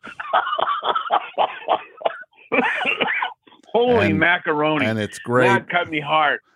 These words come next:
Speaker 2: Yeah,
Speaker 1: Yeet.
Speaker 2: it, it's great. We're going to hear him, uh, in real time, uh, ha-,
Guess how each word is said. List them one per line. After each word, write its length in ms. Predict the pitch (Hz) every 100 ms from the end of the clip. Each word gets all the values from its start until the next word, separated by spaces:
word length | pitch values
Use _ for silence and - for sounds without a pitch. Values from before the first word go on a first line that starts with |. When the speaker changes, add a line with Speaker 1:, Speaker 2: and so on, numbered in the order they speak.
| _
Speaker 2:
Yeah, 360 | 107 101 95 90
Speaker 1:
Yeet. 280 | 90 - - 95
Speaker 2:
it, 80 | 95
it's 160 | -
great. 300 | - 131 127
We're 180 | 107 110
going 320 | 107 120 117 113
to 100 | 107
hear 340 | 113 113 110
him, 360 | 101 104 98 95
uh, 420 | 95 92 90 90
in 240 | 98 98
real 240 | 104 160 165
time, 540 | 151 139 113 92 82 _ _ _ - - -
uh, 360 | 92 92 85 - - _ _ _ _ _ _ _ _ _
ha-, 140 | -